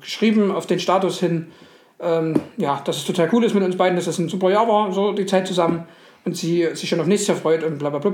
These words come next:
Das fand ich übelst cool, weil das hat man halt selten, ne? Weil es kommt immer nur das Negative, was angesprochen wird. Das Positive, da, da musst du die Leute so ein bisschen zu drücken, dass sie dir mal eine positive Bewertung oder sowas geben, ne?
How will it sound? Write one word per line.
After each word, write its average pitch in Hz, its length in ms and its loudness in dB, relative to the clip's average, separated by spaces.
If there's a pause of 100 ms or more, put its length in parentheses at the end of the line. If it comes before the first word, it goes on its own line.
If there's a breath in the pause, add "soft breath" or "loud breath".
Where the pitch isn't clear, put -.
(380 loud breath)
Das 233 120 0
fand 214 160 4
ich 185 60 0
übelst 233 300 -2
cool, 311 180 4 (100)
weil 208 160 4
das 190 140 0
hat 202 160 0
man 180 80 2
halt 175 140 -2
selten, 208 240 0
ne? 226 200 2
Weil 175 120 0
es - 240 -12
kommt 196 200 -6
immer 202 120 0
nur 190 100 2
das 175 140 -2
Negative, 220 420 2
was 208 100 -2
angesprochen 214 420 -2
wird. 214 120 -2 (300 loud breath)
Das - 120 -18
Positive, 233 360 2
da, 180 100 2
da - 1160 -8
musst 190 180 2
du - 40 2
die 185 60 6
Leute 202 180 4
so 190 80 2
ein 196 40 4
bisschen 185 420 0
zu 202 120 -2
drücken, 202 280 2
dass 180 140 2
sie 175 60 -2
dir 175 80 2
mal 170 80 0
eine 160 100 0
positive 175 300 2
Bewertung 160 360 2
oder 147 100 -2
sowas 147 200 -4
geben, 143 160 -4
ne? 202 160 -2